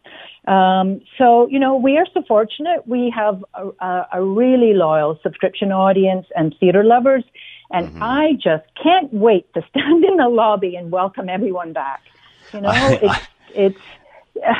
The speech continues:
Speaker 1: you know, we're, we've, it's been a year. We can see the light at the end of the tunnel, and, uh, it's so encouraging and so exciting.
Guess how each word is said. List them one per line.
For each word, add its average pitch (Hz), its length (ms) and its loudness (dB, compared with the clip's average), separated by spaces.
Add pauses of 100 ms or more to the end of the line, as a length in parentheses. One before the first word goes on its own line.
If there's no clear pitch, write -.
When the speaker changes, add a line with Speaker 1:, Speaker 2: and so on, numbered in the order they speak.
(220)
Speaker 1:
you 220 140 2
know, 214 140 6
we're, 226 260 2 (380)
we've, 233 380 2
it's - 180 -4
been 370 140 2
a 370 80 2
year. 320 580 2
We 262 180 -2
can 262 240 0 (100)
see 392 220 6
the 330 60 4
light 330 240 -2
at 311 100 -8
the 262 180 -6
end 226 200 -6
of 196 80 -10
the 208 100 -10 (160)
tunnel, 160 420 -14
and, 185 380 -8
uh, 190 300 -4
it's 196 180 -6 (140)
so 247 240 0
encouraging 190 720 -2
and 175 200 -10
so 170 140 2
exciting. 151 600 -4